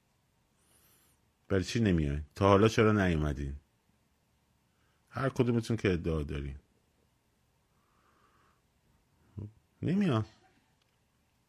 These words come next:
فقط یعنی با-، استیج درست کنن و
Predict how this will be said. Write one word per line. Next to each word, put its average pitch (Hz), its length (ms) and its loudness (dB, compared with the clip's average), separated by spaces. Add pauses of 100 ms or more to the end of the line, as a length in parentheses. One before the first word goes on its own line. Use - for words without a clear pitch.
(2000)
فقط 113 240 2
یعنی 127 200 4
با-، 117 220 0 (880)
استیج 107 500 4
درست 113 320 4
کنن 127 320 0
و 127 180 -4